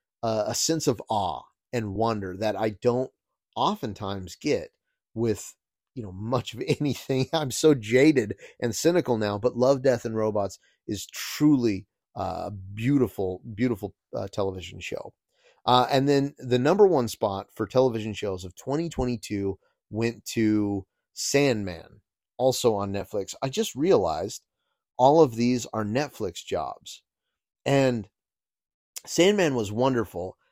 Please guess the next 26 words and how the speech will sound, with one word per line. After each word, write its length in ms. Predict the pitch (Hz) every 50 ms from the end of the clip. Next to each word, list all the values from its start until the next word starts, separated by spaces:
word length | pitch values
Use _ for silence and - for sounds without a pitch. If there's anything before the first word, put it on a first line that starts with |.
| _ _ -
I, 220 | 117 120 120 113 - - 113
I, 260 | 113 113 113 110 110 _
in 160 | - 127 127 127
anticipation 920 | 131 123 - - 190 175 170 147 - - 143 131 127 - - 113 104 92
for 360 | - - - 139 139 143 147 135
the 140 | 120 113
show, 480 | - - - 120 110 104 98 92 95 - _ _ _ _ _ _ -
I 160 | 104 104 104
got 440 | 101 101 120 120 127 135 127 - 117
the 100 | 117 107
comic 500 | - - - - 135 135 113 98 - _
book. 240 | - 85 98 107 _ _ _ _ _ -
I 140 | 107 110 113
got 320 | 104 117 120 117 107 -
the, 440 | - 113 107 104 101 98 98 95 90 - _ _ _ _ _ _ _ -
the 100 | 123 117
whole, 720 | 107 - - 147 143 139 135 131 127 123 117 113 110 101 _ _
like, 240 | - 104 104 98 - - -
omnibus 680 | 120 120 123 127 127 123 120 110 117 117 113 107 - -
collection, 800 | - - - 110 107 110 110 - - - 113 107 104 101 101 95 _ _ _ _ _ _ _ _ _ - - - -
uh, 240 | 117 104 98 92 - -
comic 420 | - - 151 180 190 135 - _
book 280 | - 90 85 90 - - -
of 80 | 101
the 100 | 98 98
Sandman. 600 | - - 135 139 143 123 104 95 87 90 98 107